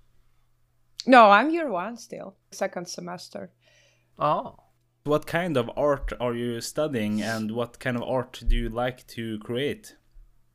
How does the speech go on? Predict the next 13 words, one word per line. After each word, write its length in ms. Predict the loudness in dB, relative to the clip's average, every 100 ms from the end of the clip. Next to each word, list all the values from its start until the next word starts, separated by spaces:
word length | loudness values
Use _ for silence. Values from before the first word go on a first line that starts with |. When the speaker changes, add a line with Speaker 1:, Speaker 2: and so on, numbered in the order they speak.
| _
Speaker 1:
Well, 360 | 2 6 6 4
we 140 | 2 2
are 120 | 2
studying 520 | 0 -2 0 -2 -4 0
everything. 600 | 0 0 -4 -8 -10 -10
It's 220 | -10 -8
even 240 | -6 -6 -4
concept 480 | -4 -4 -8 -10
art, 480 | -4 2 4 2 0 -14 -14 -8
environment 580 | -2 2 2 2 -2 0
art, 380 | 4 4 2
character 560 | -2 -2 -2 -4 -6 -2
art, 440 | 2 4 4 2